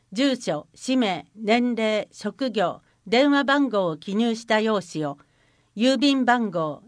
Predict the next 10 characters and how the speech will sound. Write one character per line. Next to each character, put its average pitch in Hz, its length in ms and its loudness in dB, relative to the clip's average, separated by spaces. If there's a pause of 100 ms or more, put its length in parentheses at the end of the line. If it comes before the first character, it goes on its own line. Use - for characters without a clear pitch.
二 277 280 2
零 247 300 0
四 202 260 -2
の 143 240 -6
零 262 320 2
零 240 220 2
二 190 380 -4
一、 143 300 -12 (720)
元 226 300 2
町 247 500 -4